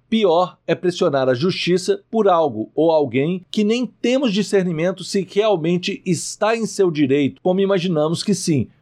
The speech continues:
ou pré-julgamos na realidade. Temo pelo impacto dessa pressão em longo prazo.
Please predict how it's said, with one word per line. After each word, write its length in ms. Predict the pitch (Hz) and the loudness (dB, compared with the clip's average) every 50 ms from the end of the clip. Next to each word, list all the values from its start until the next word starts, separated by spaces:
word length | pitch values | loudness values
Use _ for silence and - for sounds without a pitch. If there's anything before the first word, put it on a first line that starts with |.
| _ | _
ou 160 | - 208 233 | 0 0 0
pré-julgamos 1000 | 226 - _ - - 180 202 190 151 165 175 147 123 131 143 156 151 135 120 98 | 0 -2 _ 0 2 4 4 2 2 0 0 0 2 2 0 0 0 -2 -2 -2
na 80 | 120 117 | -2 0
realidade. 680 | 104 117 120 113 113 98 104 95 90 92 - - - _ _ _ _ - | 0 0 -2 -2 -2 -2 -4 -4 -4 -8 -12 -18 -20 _ _ _ _ -2
Temo 240 | 285 269 269 262 | 0 0 2 0
pelo 280 | 262 262 254 247 233 233 | 0 0 0 0 0 0
impacto 440 | 220 202 180 - 190 196 185 - 185 | -2 -2 -2 -2 -2 -2 -2 -2 -2
dessa 280 | 160 160 170 160 - | -2 0 -2 -2 -4
pressão 420 | 135 - 131 120 - - 170 180 190 | -4 -2 -4 -4 -2 -2 -2 -2 -2
em 80 | 185 | -2
longo 300 | 170 165 175 185 175 175 | 0 0 0 0 0 -2
prazo. 500 | 165 - - 127 113 107 98 85 87 - | -2 -2 -2 -2 -2 -2 -4 -8 -10 -16